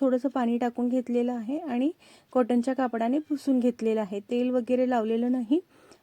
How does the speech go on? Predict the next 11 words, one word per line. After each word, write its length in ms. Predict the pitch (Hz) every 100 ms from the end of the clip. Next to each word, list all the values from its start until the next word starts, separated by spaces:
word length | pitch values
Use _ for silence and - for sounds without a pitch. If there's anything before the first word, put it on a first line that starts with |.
| -
बनवलेलं 460 | 240 254 254 269
मिश्रण 400 | 269 269 - 247 240
दोन 160 | 247
चमचे 280 | 247 247 247
टाकून 380 | 247 233 - 247
घेतलं 260 | 262 240 233
आणि 160 | 233
अलगद 320 | 233 208 220
हाताने 300 | 233 226 226
पसरवून 520 | 285 294 269 202 208 208
घेतलं. 300 | 220 -